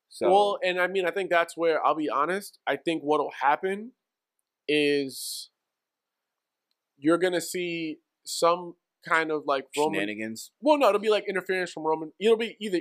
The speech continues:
Speaker 2: interference from Roman Reigns or something pertaining to Paul Heyman that'll cost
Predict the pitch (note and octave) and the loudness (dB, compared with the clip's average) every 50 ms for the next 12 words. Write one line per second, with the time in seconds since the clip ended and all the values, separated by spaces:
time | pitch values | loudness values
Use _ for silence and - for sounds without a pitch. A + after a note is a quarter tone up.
0 | - - F3+ F3+ F3 - G3+ A3+ A#3+ A#3 - - F#3 F#3+ G3 F3+ D#3+ D3 D3+ E3 | -4 -4 -4 -4 -2 0 0 -2 -2 -2 -4 -2 -2 -2 -2 -2 -6 -6 -6 -4
1 | F3+ F#3 G3 - - D3 D3 C#3 - E3+ E3+ E3 F3 E3 D#3+ - D3+ D3 - E3 | -4 -6 -8 -6 -6 -4 -4 -2 -2 -2 -2 -2 -4 -6 -4 -6 -6 -4 -4 -4
2 | D#3+ D#3 D3+ D3+ - C3 - _ D#3 D3 C#3 C3 B2+ B2+ C3 D3+ E3+ G3 A3 C4 | -4 -4 -4 -6 -10 -14 -6 _ 0 0 0 0 -2 -4 -4 -2 -2 -2 -2 -4
3 | - _ _ _ _ _ _ _ _ _ _ _ _ _ _ _ - D#3 D3+ D3 | -8 _ _ _ _ _ _ _ _ _ _ _ _ _ _ _ 0 2 2 2
4 | C#3+ D3 - - - F#3+ F#3 G3 G3+ G3+ G3 | 0 -2 -8 -8 -2 2 4 4 4 4 2